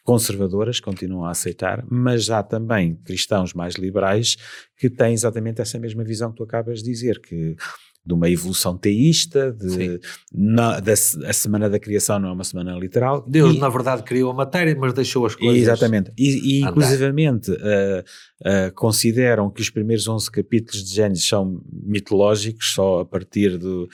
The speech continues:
Speaker 1: de Abraão é que de facto já começa a ter ali algum rigor histórico, vamos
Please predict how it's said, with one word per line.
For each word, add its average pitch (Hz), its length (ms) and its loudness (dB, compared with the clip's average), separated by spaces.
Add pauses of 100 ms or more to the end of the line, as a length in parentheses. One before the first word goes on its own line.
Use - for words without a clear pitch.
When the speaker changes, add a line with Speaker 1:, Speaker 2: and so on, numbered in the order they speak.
(240)
Speaker 1:
de 110 100 2
Abraão 107 480 2
é 98 100 2
que 113 100 -18
de - 100 -14
facto - 340 -6
já 92 160 -4
começa 95 540 -2
a 92 40 -4
ter 98 240 0
ali 104 220 0
algum 107 580 2 (280)
rigor 95 400 0
histórico, 101 500 0
vamos - 460 -8